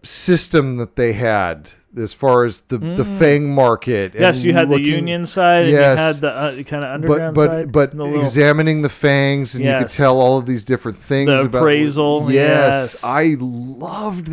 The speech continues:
Speaker 1: that.
Speaker 2: It was awesome.
Speaker 1: That was fascinating. And the mythology that they had for the vampires, the different types of
Speaker 2: Dude.
Speaker 1: vampires and, and
Speaker 2: And, dude, look, the, uh, what you call it, the explanation of all that, the, um,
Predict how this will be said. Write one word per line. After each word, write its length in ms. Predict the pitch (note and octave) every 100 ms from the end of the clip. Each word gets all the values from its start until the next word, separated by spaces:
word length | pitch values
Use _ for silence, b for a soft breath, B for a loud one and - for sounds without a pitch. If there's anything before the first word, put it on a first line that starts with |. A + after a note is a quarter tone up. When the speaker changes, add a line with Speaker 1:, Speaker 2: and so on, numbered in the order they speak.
| D#3
Speaker 1:
that. 300 | C3+ A2+ F2+
Speaker 2:
It 40 | C4+
was 140 | G3
awesome. 560 | D3+ G3+ B3 - C#3+ F#2+
Speaker 1:
That 160 | - D3+
was 220 | F#3 -
fascinating. 760 | - D#3 E3 F3+ - E3+ C3 A#2+
And 100 | B2+
the 40 |
mythology 680 | C3 C3+ D#3 F3 B3 F#3 F3
that 180 | B2 G#2
they 120 | A2+
had 360 | G2+ D3+ G3 F3+
for 80 |
the 100 | D3
vampires, 480 | A2+ A2+ G#2+ A#2 G#2
the 100 | B2+
different 280 | B2+ D3 B2
types 320 | - C#3+ D#3
of 60 | A3+
Speaker 2:
Dude. 100 | F#3
Speaker 1:
vampires 760 | D3+ D3 C#3+ D3+ D3+ D3+ C#3+ B B B B
and, 220 | G#2+ A#2
and 300 | B2 B2+ A#2+ B B B -
Speaker 2:
And, 180 | F#3+ F#3+ D3+
dude, 220 | G3 F3
look, 260 | F#3 F#3+ -
the, 220 | D#3 C#3
uh, 300 | D3 C#3+ C3+
what 200 | C#3 C#3+
you 60 | -
call 240 | C#3 C3
it, 180 | A#2 C3
the 80 | B2+
explanation 720 | A#2+ - - D3 C#3+ C#3 C#3
of 140 | B2
all 160 | B2 A#2+
that, 320 | A2+ A2+ G#2+
the, 300 | B2 A#2+ A#2
um, 600 | A#2 A2+ A2 A2 G#2+ G#2